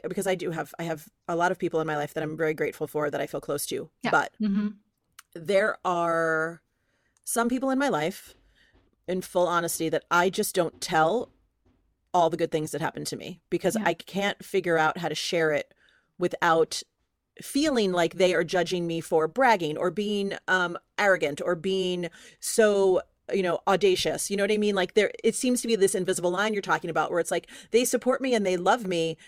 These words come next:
Speaker 1: but not when I get too, not when too many good things happen, right?
Speaker 2: Yeah.
Speaker 1: Or it's like,
Speaker 2: Mm-hmm.
Speaker 1: uh, there is, there seems to be that fine line, and I don't ever wanna make anyone else feel uncomfortable, like, my people that, like, that I'm friends with, right?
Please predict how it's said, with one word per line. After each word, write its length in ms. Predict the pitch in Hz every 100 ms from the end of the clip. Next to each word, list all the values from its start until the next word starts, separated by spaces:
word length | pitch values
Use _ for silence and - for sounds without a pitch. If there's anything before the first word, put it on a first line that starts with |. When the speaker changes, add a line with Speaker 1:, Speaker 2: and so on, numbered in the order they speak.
| _ -
Speaker 1:
but 340 | 175 233 214
not 220 | 240 269
when 140 | 233 202
I 100 | 185
get 280 | 180 165 - _ _ -
too, 220 | 233 196 _ -
not 260 | 226 262
when 120 | 196 180
too 180 | - 214
many 180 | 165
good 140 | 160 156
things 180 | 151 170
happen, 340 | 143 135 117
right? 240 | 175 175 196
Speaker 2:
Yeah. 100 | 190
Speaker 1:
Or 40 |
it's 160 | 170 190
like, 200 | 180 196
Speaker 2:
Mm-hmm. 140 | 202 190 _ _ _ _ _ _ -
Speaker 1:
uh, 220 | 185 - 233
there 140 | 247
is, 260 | 262 240 214
there 140 | 247
seems 260 | 269 247 254
to 80 |
be 80 | 254
that 180 | 226 190
fine 320 | - 190 190
line, 260 | 196 208 185
and 140 | 170 -
I 200 | 202 277
don't 220 | 277 202
ever 180 | 196 190
wanna 240 | 180 175 175
make 280 | 170 170 -
anyone 360 | 185 180 175 170
else 200 | 165 -
feel 180 | 175
uncomfortable, 840 | 160 160 202 202 185 143 139 143 190 -
like, 160 | 170
my 140 | 170 160
people 300 | - 220 180
that, 160 | 147 -
like, 200 | 165 -
that 120 | 165
I'm 100 | 143
friends 340 | - 196 180 147
with, 220 | 143 160
right? 280 | 156 190